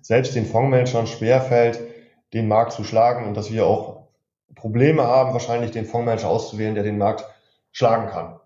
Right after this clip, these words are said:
Obwohl das natürlich, äh, sehr gut ausgebildete Leute sind. Ich habe ja selber in dem Bereich gearbeitet, die sich auch damit auskennen und tagtäglich nichts anderes machen.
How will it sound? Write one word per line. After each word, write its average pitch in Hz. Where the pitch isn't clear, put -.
Obwohl 120
das 151
natürlich, 127
äh, 120
sehr 135
gut -
ausgebildete 120
Leute 139
sind. 135
Ich -
habe 107
ja 107
selber 123
in 101
dem 117
Bereich 110
gearbeitet, 104
die 117
sich 107
auch -
damit 120
auskennen 127
und 110
tagtäglich 135
nichts 123
anderes 117
machen. 85